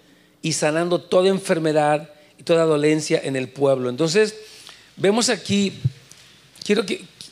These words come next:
quiero que podamos captar esta parte, querida iglesia. Fíjense bien. Juan predica,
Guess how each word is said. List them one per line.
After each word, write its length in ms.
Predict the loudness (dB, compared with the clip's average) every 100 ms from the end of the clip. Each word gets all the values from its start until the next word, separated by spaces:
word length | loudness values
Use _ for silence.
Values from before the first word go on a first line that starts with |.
| -20 -20 -8
quiero 160 | -6
que 80 | -2
podamos 240 | 2 0 0
captar 540 | -4 -2 -4 -4 -14 -8
esta 260 | -4 -2
parte, 240 | -2 -2 -2
querida 220 | -2 -2
iglesia. 340 | -2 -4 -6
Fíjense 260 | -2 -2 -2
bien. 180 | -6 -10 -20 _ _ -20 _ _ _ -6
Juan 360 | 0 0 0
predica, 540 | 0 0 0 0 -2